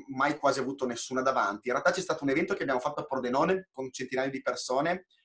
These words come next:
nel duemilaquindici su Angular J S, queste cosine qua, dove in realtà però non ho avuto la stessa, ero emozionato anche lì perché con cento, centoventi persone all'università, no? Quindi c'era la plateina, ste cose,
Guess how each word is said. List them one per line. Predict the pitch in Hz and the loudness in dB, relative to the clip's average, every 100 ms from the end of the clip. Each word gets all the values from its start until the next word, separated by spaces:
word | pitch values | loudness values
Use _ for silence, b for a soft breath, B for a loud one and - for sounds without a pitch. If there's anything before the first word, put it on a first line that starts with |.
| _ 135 | _ 0
nel | 160 180 | 4 6
duemilaquindici | 151 143 156 151 - 143 143 127 - | 6 4 4 4 4 2 2 0 -4
su | 110 139 | 0 2
Angular | 139 139 131 | 2 2 0
J | 127 135 131 131 | 0 2 4 2
S, | |
queste | - - 135 | 0 -6 -8
cosine | 135 143 135 | -6 -4 2
qua, | 135 165 B B B B _ - | 6 6 B B B B _ -2
dove | 139 147 165 165 | 2 6 6 4
in | 175 | 2
realtà | 170 180 208 | 4 6 6
però | 196 | 6
non | 185 185 | 6 8
ho | |
avuto | 208 185 190 | 6 6 4
la | 180 | 4
stessa, | 151 170 165 175 - | 4 0 4 4 6
ero | 180 | 6
emozionato | 202 180 151 151 156 | 6 2 2 2 2
anche | 143 143 | 0 2
lì | 139 | 4
perché | - 135 - | 4 0 -8
con | 113 | -12
cento, | - 139 139 | -6 -6 -4
centoventi | 135 123 127 127 - | -6 -4 -4 -4 -4
persone | 123 - 156 | -4 0 2
all'università, | 147 147 139 131 123 123 127 | 4 4 2 0 0 4 4
no? | 127 | 2
Quindi | 127 123 | -4 -2
c'era | 117 | -2
la | |
plateina, | - 123 127 120 135 139 127 | 0 0 0 0 2 2 0
ste | - - | -4 4
cose, | 123 123 117 | 6 6 4